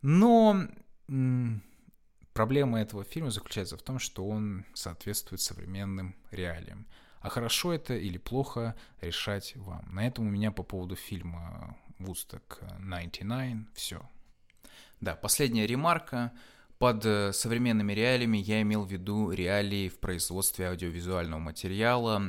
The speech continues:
с учётом коммерческих интересов. Теперь точно всё. Следующий фильм, о котором я бы хотел поговорить, на самом деле затрагивает тот же промежуток времени.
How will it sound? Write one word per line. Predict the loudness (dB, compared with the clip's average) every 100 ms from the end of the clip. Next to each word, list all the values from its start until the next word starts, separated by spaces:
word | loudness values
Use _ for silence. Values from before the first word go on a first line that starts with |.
| -4
с | -10
учётом | -8 -6 -4 -6
коммерческих | -6 -6 -4 -4 -6
интересов. | -8 -8 -8 -6 -6 -8 -20 -16
Теперь | -2 2 2
точно | 2 -2 -4
всё. | -6 -8 -10 -20 -20 -20 -20 -18 -18 -6
Следующий | 2 6 6 6 4
фильм, | 2 2
о | 2
котором | 0 2 2
я | 2
бы | 0
хотел | -4 -4
поговорить, | -4 -2 0 0 0
на | 0
самом | 2 2 2
деле | 0 0
затрагивает | 0 0 0 -2 -2 -2 -4 -2
тот | -2
же | 0 0 0
промежуток | -2 -4 -2 -4 -6 -8 -6
времени. | -8 -8 -12 -16